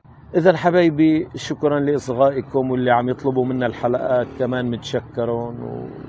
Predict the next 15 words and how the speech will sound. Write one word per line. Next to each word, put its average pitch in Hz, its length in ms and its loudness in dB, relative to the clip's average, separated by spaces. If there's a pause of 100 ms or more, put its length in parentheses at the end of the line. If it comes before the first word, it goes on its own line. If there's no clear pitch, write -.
(800)
نبعت 165 340 2
لها 214 80 4
بطاقة 180 360 2
حب 185 360 -4
لنجوى 156 480 0
مشان 120 300 -4
ما 123 160 -4
تزعل. 107 460 -8 (500)
نجوى 123 520 -4 (840)
لها 120 240 2
لون 127 360 -2 (680)
خاص 123 440 -2
ما 123 80 -8
حدا 117 240 -4
فيه 113 260 -10